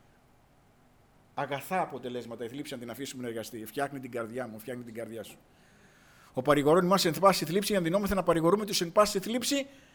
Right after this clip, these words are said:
με την παρηγορία με την οποία παρηγορούμεθα και εμείς αυτοί υπό του Θεού». Ευχαριστούμε τον Θεό μας. Μια κατηγορία, μέσα από τις τέσσερις κατηγορίες που ακούν το Λόγο του Θεού,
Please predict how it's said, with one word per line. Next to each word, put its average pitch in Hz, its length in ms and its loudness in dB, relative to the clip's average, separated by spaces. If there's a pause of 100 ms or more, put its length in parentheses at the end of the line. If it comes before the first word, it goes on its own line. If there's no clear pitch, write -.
(100)
με 139 140 -2
την 131 120 -2
παρηγορία 131 460 6
με 147 80 -2
την 135 100 -2
οποία 135 200 -2
παρηγορούμεθα 123 600 0
και 113 120 -6
εμείς 117 280 -2 (240)
αυτοί - 280 -4
υπό 104 180 -8
του 90 120 -16
Θεού». 90 180 -14 (600)
Ευχαριστούμε 120 480 -6
τον 101 100 -10
Θεό 101 140 -12
μας. 87 240 -18 (1080)
Μια 180 160 4
κατηγορία, 196 760 4 (580)
μέσα 160 220 0
από 170 100 -4
τις 156 140 -4
τέσσερις 185 320 0
κατηγορίες 160 480 -2
που 151 80 -6
ακούν 156 180 -6
το 147 100 -2
Λόγο 143 200 0
του 135 100 -6
Θεού, 160 400 -2